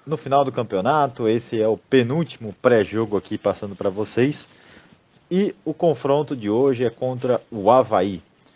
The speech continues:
time lá de Santa Catarina, onde enfrentamos mais por Série B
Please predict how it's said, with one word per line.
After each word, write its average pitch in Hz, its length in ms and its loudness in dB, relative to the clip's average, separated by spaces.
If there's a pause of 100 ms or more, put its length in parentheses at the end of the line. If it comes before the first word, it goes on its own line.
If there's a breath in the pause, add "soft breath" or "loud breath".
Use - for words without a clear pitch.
(240 soft breath)
time 143 220 -8
lá 131 120 2
de 127 100 -4
Santa 143 200 -4
Catarina, 160 560 -2
onde 151 680 -4
enfrentamos 143 680 -4
mais 127 320 -2
por 117 200 -10
Série 110 300 -2
B 98 260 -2